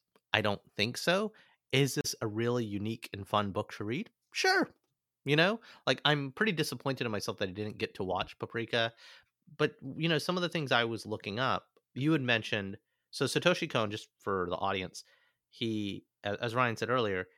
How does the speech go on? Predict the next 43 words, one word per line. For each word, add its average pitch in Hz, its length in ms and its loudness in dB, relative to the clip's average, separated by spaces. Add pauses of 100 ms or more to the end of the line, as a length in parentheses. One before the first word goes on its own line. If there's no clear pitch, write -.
(360)
he - 160 -6
made 143 180 4
a 170 40 -2
bunch 156 180 0
of 120 60 -2
manga, 101 500 2 (220)
but 107 120 -4
he's 110 140 -4
more 127 240 0
known 101 240 0
for, 92 340 0
he 113 140 -10
jumped 110 360 -2
out 104 180 2
of 98 80 -2
manga, 98 540 -4 (100)
comic 104 360 -6
book, 107 160 -6
Japanese 107 340 -6
comic - 200 -8
books, - 220 -12
and 104 60 -4
went 95 140 -4
to - 140 -2
anime, 101 340 2 (500)
Japanese 92 420 -6
animation. 127 520 -2
And - 100 -14
so 92 180 -6
animated 107 400 -2
features, 123 400 -6
and 92 80 -4
he 95 40 -6
made 107 200 -8
four, 117 460 -2 (440)
which - 220 -12 (220)
a 101 60 -2
lot 104 120 4
of 104 60 -4
people 92 180 -6
seem 87 180 -8
to 101 80 -4
like. 117 340 -4